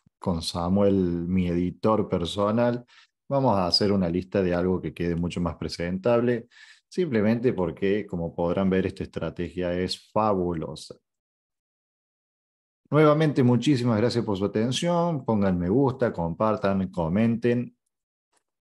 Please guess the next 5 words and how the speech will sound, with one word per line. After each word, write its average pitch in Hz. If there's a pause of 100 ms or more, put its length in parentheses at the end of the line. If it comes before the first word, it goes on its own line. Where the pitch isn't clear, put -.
(640)
y 139 (320)
que 113
tengan 117
un 117
excelente 120